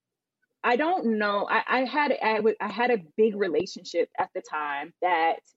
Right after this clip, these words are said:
in-, blew up into smithereens. It just, it, it, it, it, it did not end well.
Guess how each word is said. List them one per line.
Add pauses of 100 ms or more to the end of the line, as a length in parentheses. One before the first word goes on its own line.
(140)
in-,
blew
up
into
smithereens.
It
just,
it, (100)
it, (140)
it, (340)
it, (240)
it (640)
did
not
end
well.